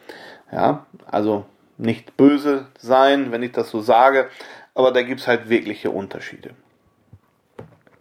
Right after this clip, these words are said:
Alles muss natürlich nicht super teuer sein, wie gesagt, aber auch nicht super billig. Also beim Winkel dürft ihr nicht sparen, bei der Wasserwaage dürft ihr nicht sparen. Stecheisen könnt ihr, müsst ihr halt natürlich öfter anschärfen,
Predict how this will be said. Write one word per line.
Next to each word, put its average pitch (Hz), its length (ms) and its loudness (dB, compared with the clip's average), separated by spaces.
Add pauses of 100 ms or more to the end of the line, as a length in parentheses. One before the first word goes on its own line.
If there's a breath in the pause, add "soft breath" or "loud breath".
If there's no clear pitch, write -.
(1300 loud breath)
Alles 202 320 8
muss 190 160 -2
natürlich 180 320 4
nicht 151 160 -4
super 139 260 4
teuer 185 300 8
sein, 190 460 6
wie 151 100 4
gesagt, 156 500 4
aber 147 300 4
auch 143 160 4
nicht 139 140 -2
super 131 260 2
billig. 226 560 2
Also 123 240 2
beim 120 200 2
Winkel 202 300 2
dürft 202 280 4
ihr 180 60 6
nicht 180 200 2
sparen, 160 360 4
bei 120 120 8
der 104 120 2
Wasserwaage 156 580 6
dürft 285 260 0
ihr 143 80 0
nicht 143 180 -2
sparen. 143 460 4 (360 loud breath)
Stecheisen 127 680 6
könnt 185 320 2
ihr, 175 260 8
müsst 123 320 -2
ihr 123 60 6
halt 107 120 6
natürlich 113 300 -4
öfter 107 320 4
anschärfen, 147 800 4